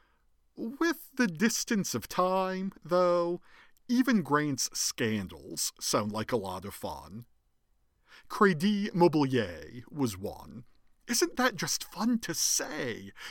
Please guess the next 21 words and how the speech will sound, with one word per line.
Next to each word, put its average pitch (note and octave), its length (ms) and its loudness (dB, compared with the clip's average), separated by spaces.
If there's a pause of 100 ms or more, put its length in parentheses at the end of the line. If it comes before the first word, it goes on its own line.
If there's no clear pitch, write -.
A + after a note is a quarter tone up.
Crédit F#3+ 680 6
Mobilier! F#3 1040 4 (520)
Another A#3+ 400 6
was A#3+ 360 4 (100)
the E4+ 80 8
whiskey E4 560 4
ring. G2+ 540 -6 (420)
Come B3 300 -2
on. C3 400 -10 (520)
Grant A3+ 400 2
was, A3+ 240 2
in A2+ 140 2
fact, A#2 420 -2
a F3+ 120 2
noted F3+ 420 2
enthusiast A2+ 880 -4
of D#3 180 -2
both F3+ 280 2
whiskey G3+ 420 -2
and B3+ 240 -4
cigars, A#2 720 -2